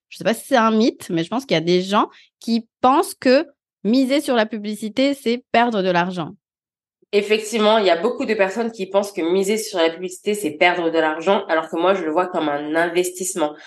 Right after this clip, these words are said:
Speaker 2: C'est-à-dire que, effectivement, le but in fine, c'est d'être rentable,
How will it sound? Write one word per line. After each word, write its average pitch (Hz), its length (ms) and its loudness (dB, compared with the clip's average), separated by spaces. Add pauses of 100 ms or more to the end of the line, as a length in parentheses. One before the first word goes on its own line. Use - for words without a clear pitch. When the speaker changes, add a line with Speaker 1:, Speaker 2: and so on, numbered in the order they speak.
(280)
Speaker 2:
C'est-à-dire 175 400 2
que, 156 460 2
effectivement, 226 560 0
le 185 140 2
but 202 260 -10 (100)
in 202 80 -4
fine, 202 380 0
c'est 175 120 -6
d'être 160 320 0
rentable, 185 720 -2